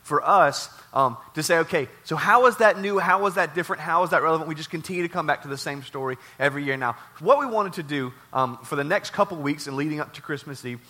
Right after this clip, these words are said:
was essentially talk about this story, but talk about it from the perspective of different people. 'Cause oftentimes when we talk about it, it's from the perspective of, you know, "Let's look at the wise men, and let's look at the entire narrative of what happened."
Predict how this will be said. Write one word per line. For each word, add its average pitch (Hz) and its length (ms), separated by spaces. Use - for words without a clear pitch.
was 165 140
essentially 208 440
talk 247 340
about 196 260
this 156 140
story, 120 540
but 147 120
talk 254 280
about 190 180
it - 60
from 175 100
the 160 60
perspective 165 440
of 147 120
different 175 320
people. 156 340
'Cause 160 160
oftentimes 196 640
when 165 60
we 156 60
talk 170 260
about 131 180
it, 135 40
it's 135 120
from 175 80
the 160 80
perspective 139 480
of, 123 200
you 147 120
know, 117 200
"Let's 151 180
look 160 140
at - 100
the 143 60
wise 127 520
men, 135 280
and 123 100
let's 131 160
look 156 140
at 151 80
the 139 100
entire 147 420
narrative 139 640
of 117 100
what 123 160
happened." 120 440